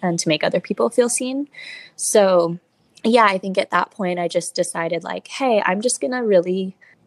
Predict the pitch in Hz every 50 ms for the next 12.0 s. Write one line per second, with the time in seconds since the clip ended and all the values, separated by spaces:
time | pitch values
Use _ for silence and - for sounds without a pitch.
0 | _ _ - 180 190 - 180 208 311 - 311 226 175 165 160 190 175 175 - -
1 | - - - 208 262 294 - - 170 156 156 170 165 165 165 - - 170 165 170
2 | 170 170 165 165 - _ _ _ _ - - - - 175 165 160 156 160 170 156
3 | - - _ - - 170 170 165 165 - _ _ - - 170 165 - 165 - -
4 | - 170 170 165 165 160 - - 165 160 160 165 165 165 - 165 165 170 165 -
5 | 170 175 170 170 160 160 165 208 226 196 175 170 165 165 170 - 175 175 175 170
6 | - - 160 160 185 233 220 202 185 175 165 165 160 165 175 - - - - 170
7 | 160 160 160 160 165 - - - - - - - _ _ - 180 175 170 170 165
8 | 165 165 170 170 - - - _ - - - _ _ _ _ _ _ _ - -
9 | - - 175 175 175 175 175 175 175 170 170 165 165 165 - - 160 - - -
10 | - 170 160 165 170 180 - - 170 170 - - - - 156 - - - - 165
11 | 170 175 170 165 165 165 160 151 151 147 - - - - - 165 170 - - -